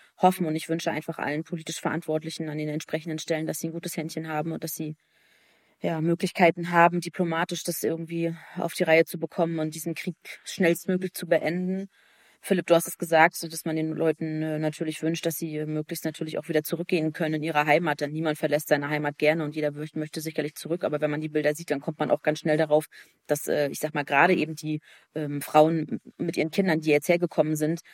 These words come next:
gar nicht so schnell zurück können, weil da einfach alles weggebombt ist. Du kannst ja nirgendwo hingehen, wo keine Schule, wo kein Kindergarten, wo kein Zuhause mehr existiert, wo keine Infrastruktur, äh, funktioniert.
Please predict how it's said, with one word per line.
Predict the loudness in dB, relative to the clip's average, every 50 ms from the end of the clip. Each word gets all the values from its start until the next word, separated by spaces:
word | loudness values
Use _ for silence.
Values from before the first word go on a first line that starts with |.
| _ _
gar | 4 4 4
nicht | 4 0
so | -2 -4
schnell | -2 0 0 0
zurück | 0 0 -4 -4 0
können, | 2 2 2 6 6
weil | 6 8
da | 8 6
einfach | 4 4 -2 0 0
alles | 0 0 2 0
weggebombt | 0 0 0 0 2 0 0 0 0
ist. | -2 -4 -2 -4
Du | -6
kannst | -2 0 0 2 2
ja | 2
nirgendwo | 2 2 0 0 0 0 0
hingehen, | 2 2 2 4 2 2 2 0 -4 -8 -16 -20 -20 -6 _
wo | -2 0
keine | 4 4 4 4 4
Schule, | 0 0 0 0 2
wo | 0 0
kein | 2 2 0 0
Kindergarten, | 0 0 0 2 6 6 6 6 4 0
wo | -4 -2
kein | 0 -2 -2 0
Zuhause | 0 2 4 4 4 4 2
mehr | 0 0 -2
existiert, | -2 -4 -8 -8 -8 -4 -2 -2 0 0
wo | -2
keine | -2 0 0 0 0
Infrastruktur, | 0 -2 -2 -2 -4 -2 -4 -6 -6 -4 -4 0 2 2 2 0 -2 -4 -4
äh, | -4 -4 -2
funktioniert. | -2 -4 -4 -2 -2 -4 -2 0 0 -2 -2